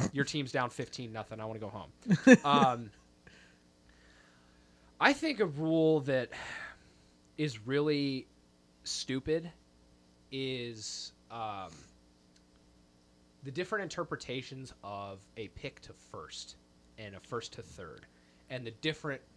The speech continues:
Speaker 1: way,
Speaker 2: You mean third
Speaker 1: because
Speaker 2: to first? Cur-,
Speaker 1: Yeah.
Speaker 2: like the, the right-handed pickoff where he fakes
Speaker 1: The,
Speaker 2: third,
Speaker 1: the
Speaker 2: go
Speaker 1: le-,
Speaker 2: to one.
Speaker 1: yeah, yes. Right-handed
Speaker 2: Okay.
Speaker 1: pickoff, fake to third, go to one. Because there is only one division that you can make that move.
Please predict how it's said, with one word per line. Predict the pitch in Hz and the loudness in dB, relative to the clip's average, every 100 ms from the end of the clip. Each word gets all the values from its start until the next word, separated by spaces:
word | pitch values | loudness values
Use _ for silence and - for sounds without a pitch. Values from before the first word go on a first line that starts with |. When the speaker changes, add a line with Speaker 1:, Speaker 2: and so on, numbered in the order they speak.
| - - - - | -20 -20 -20 -18
Speaker 1:
way, | 127 131 120 - | -4 -2 -2 -2
Speaker 2:
You | 170 | 2
mean | 160 | 4
third | 156 165 151 | 8 10 10
Speaker 1:
because | 139 | 6
Speaker 2:
to | |
first? | 151 147 - - - | 6 6 6 -2 -8
Cur-, | - 170 - - | -10 -8 -8 -6
Speaker 1:
Yeah. | 143 151 | 2 4
Speaker 2:
like | 143 | 4
the, | 156 139 139 | 4 2 4
the | 143 | 6
right-handed | 147 156 160 151 139 | 8 8 8 6 6
pickoff | 165 151 143 | 6 6 6
where | 143 | 4
he | |
fakes | 131 151 135 | 4 4 4
Speaker 1:
The, | 165 160 | 0 6
Speaker 2:
third, | 147 143 | 8 8
Speaker 1:
the | 127 | 8
Speaker 2:
go | 143 | 8
Speaker 1:
le-, | 214 | 8
Speaker 2:
to | |
one. | 127 117 | 4 4
Speaker 1:
yeah, | 165 123 | 2 2
yes. | 135 - - 131 | -4 -6 -10 -2
Right-handed | 156 226 165 131 214 | 0 4 4 4 2
Speaker 2:
Okay. | 202 | -2
Speaker 1:
pickoff, | 185 147 - | 0 0 0
fake | - 165 | -2 -2
to | 165 | -2
third, | - 139 123 | -6 -6 -4
go | 123 | -2
to | 120 | -4
one. | 113 90 90 - - - | -4 -12 -14 -20 -20 -12
Because | 143 180 135 | -6 -4 -2
there | 165 190 | 2 2
is | 180 | 0
only | 175 165 143 | -2 0 -2
one | 123 113 127 170 202 220 | -2 -4 4 6 6 6
division | 214 190 180 131 95 98 - - - | 2 4 4 2 -6 -12 -20 -20 -12
that | 131 | -6
you | 123 127 | -4 -2
can | 139 123 | -4 -2
make | 131 131 | -2 -2
that | 123 - | -4 -4
move. | 104 - | -12 -18